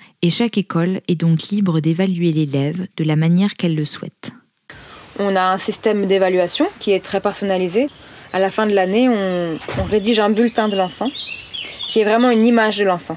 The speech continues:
Speaker 2: Donc c'est divisé en plusieurs catégories. La première, c'est, euh, le développement social et émotionnel de l'enfant. Comment est-ce qu'il est arrivé en classe, dans quelle, quand la, quelle atmosphère, quelle ambiance,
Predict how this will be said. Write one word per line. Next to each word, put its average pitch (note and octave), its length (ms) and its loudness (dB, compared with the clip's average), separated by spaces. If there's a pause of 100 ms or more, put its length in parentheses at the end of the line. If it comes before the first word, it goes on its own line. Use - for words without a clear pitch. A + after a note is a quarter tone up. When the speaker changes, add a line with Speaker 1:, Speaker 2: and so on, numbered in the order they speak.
(140)
Speaker 2:
Donc F#3+ 160 -6
c'est - 140 -6
divisé G3 360 -2
en F#3+ 160 2
plusieurs G#3 320 -2
catégories. G3+ 520 0 (1080)
La G3+ 80 2
première, A3+ 440 2
c'est, A#3 360 2 (160)
euh, E3+ 480 -2 (380)
le F3+ 100 -4
développement A3 480 0
social G3+ 340 -2
et G3+ 40 0
émotionnel F3+ 480 -4
de F3 60 -2
l'enfant. E3 320 -8 (140)
Comment G#3 300 0
est-ce G3 160 -2
qu'il F#3 320 -4
est E3+ 60 2
arrivé F3+ 340 0
en E3 100 -2
classe, A3 640 -2 (640)
dans G3+ 100 -4
quelle, G3 280 2 (160)
quand G#3 100 -2
la, F3+ 120 0 (180)
quelle G3 200 2
atmosphère, G#3+ 600 0
quelle F#3+ 180 -2
ambiance, A3 680 -2